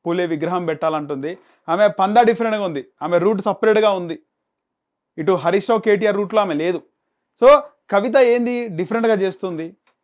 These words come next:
పోనీ కవితను ఆపే అవకాశం ఉందంటే ఆపే అవకాశం లేదు. ఎందుకంటే కేసీఆర్కి కేటీఆర్ కొడుకైతే కవిత కూతురు, ఆమె ఏం చేసినా నడుస్తుంది. డాడీ కూడా ఏమన్నాడు.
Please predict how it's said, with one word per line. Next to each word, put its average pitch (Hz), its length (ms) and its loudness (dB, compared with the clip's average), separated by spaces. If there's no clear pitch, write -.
పోనీ 185 120 -4
కవితను 180 340 0
ఆపే 180 420 -2
అవకాశం 208 380 0
ఉందంటే 214 240 -2
ఆపే 214 240 4
అవకాశం 233 400 -2
లేదు. 214 220 -4
ఎందుకంటే 208 440 -4
కేసీఆర్కి 247 840 0
కేటీఆర్ 226 380 2
కొడుకైతే 214 380 -2
కవిత 214 240 -2
కూతురు, 208 500 -8
ఆమె 170 160 0
ఏం 196 200 -2
చేసినా 214 220 -2
నడుస్తుంది. 208 540 -8
డాడీ 175 320 4
కూడా 175 180 -2
ఏమన్నాడు. 160 320 -4